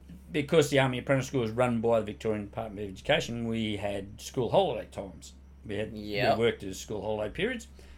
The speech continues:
Speaker 1: So in our first year, um, we got Easter holidays and we got our first semester or first term bloody holidays.
Speaker 2: Yep.
Speaker 1: And in that, you were allowed to go home,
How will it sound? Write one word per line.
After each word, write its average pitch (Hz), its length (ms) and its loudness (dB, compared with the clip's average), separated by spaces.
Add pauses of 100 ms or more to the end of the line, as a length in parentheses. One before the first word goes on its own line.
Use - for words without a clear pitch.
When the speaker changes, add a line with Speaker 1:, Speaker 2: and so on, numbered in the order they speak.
(120)
Speaker 1:
So 117 680 2 (120)
in 135 180 0
our 117 240 2
first 147 560 4
year, 127 500 0 (800)
um, 98 320 -6
we 110 120 -4
got 101 180 0
Easter 131 260 2
holidays 120 380 2
and 110 80 -4
we 104 60 -4
got 101 240 -2
our 98 240 -2 (280)
first 107 320 0 (580)
semester 113 560 -2
or 107 140 -6
first - 360 -4 (840)
term 117 500 2
bloody 107 300 -2
holidays. 123 500 4
Speaker 2:
Yep. 113 160 -2 (360)
Speaker 1:
And 110 120 -4
in 143 160 4
that, 139 320 4 (140)
you 120 140 -2
were 120 60 4
allowed 123 260 4
to 113 40 -2
go 117 160 4
home, 226 320 4